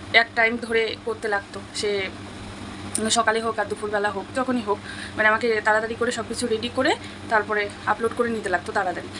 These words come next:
এখন তো আর সেটা হয় না, এখন ওই যখন ইচ্ছেই আমি করতে পারি। খালি ওই, আহ, পাঁচটা থেকে ছটার মধ্যে আমাদের ভিডিও চলে আসে, তার আগ দিয়েই হয়ে যায়, বেশি টাইমও লাগে না, সুবিধা হয়েছে এখন অনেকটাই।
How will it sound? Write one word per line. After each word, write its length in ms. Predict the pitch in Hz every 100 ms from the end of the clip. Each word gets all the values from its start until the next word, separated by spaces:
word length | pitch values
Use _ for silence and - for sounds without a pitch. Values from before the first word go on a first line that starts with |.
| - -
এখন 200 | 208 233
তো 60 |
আর 60 | 240
সেটা 220 | 247 254
হয় 180 | 240 294
না, 80 | 294
এখন 200 | 214 214
ওই 180 | 208 202 208 - - - 330 247
যখন 200 | 233 247
ইচ্ছেই 280 | 226 262 240
আমি 160 | 214 208 - -
করতে 220 | 240 202
পারি। 200 | 180 170 - - -
খালি 160 | 220 214
ওই, 120 | 214
আহ, 600 | 214 - - 208 202 196
পাঁচটা 260 | 208 - 254
থেকে 180 | 277 294
ছটার 240 | 262 240
মধ্যে 240 | 247 247
আমাদের 200 | 262 247
ভিডিও 260 | 240 220 240
চলে 200 | 254 254
আসে, 240 | 226 220 220 - - - -
তার 160 | 233 220
আগ 100 | 214 208
দিয়েই 180 | 240 240 -
হয়ে 160 | 240 226
যায়, 160 | 196 - - -
বেশি 160 | 220 226
টাইমও 260 | 220 226 240
লাগে 220 | 214 202
না, 100 | 185 - - - - - - - - - -
সুবিধা 240 | 233 220
হয়েছে 300 | 208 180 185
এখন 180 | 180 185 190
অনেকটাই। 320 | 190 -